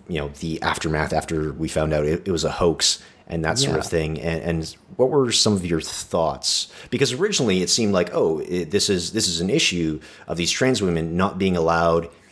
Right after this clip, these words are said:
Speaker 1: into a women's only tournament. That was sort of the crux
Speaker 2: Mm.
Speaker 1: of it. And it, it kind of got a lot of people talking about, like, "Oh, well, we should really think about this. Like, what rules are in place to prevent people from, um,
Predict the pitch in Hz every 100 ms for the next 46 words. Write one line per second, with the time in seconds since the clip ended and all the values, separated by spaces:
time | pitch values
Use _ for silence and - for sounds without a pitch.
0 | - - 95 - 92 85 87 80 104 104
1 | 95 90 - 95 90 80 - 117 85 67
2 | 67 90 85 - 85 71 - 127 95 87
3 | 71 69 - - - - 82 80 78 76
4 | - - 85 69 - 90 - 87 76 -
5 | _ _ - 101 - 90 87 85 92 80
6 | 117 113 92 85 82 87 - 185 87 90
7 | 87 85 - - - _ - 101 95 107
8 | 104 113 95 98 92 90 135 113 82 -
9 | 78 - 82 107 85 90 107 110 92 85
10 | 82 92 87 - 82 82 87 - 90 87
11 | 82 76 - - - - - 87 82 76
12 | 73 - - _ - 76 73 73 73 69
13 | 67